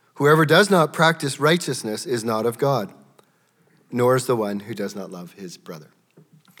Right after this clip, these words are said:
Father, we come to a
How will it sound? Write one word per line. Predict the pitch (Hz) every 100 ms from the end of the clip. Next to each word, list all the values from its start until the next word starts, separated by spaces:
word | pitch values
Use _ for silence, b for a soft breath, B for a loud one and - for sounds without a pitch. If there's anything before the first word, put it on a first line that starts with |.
| b b b b b b b b b b _ _ _ _ _ _
Father, | - 180 143 123 - -
we | 180 254 185 - _ 147 156 156
come | 208 220
to | 151
a | 131 123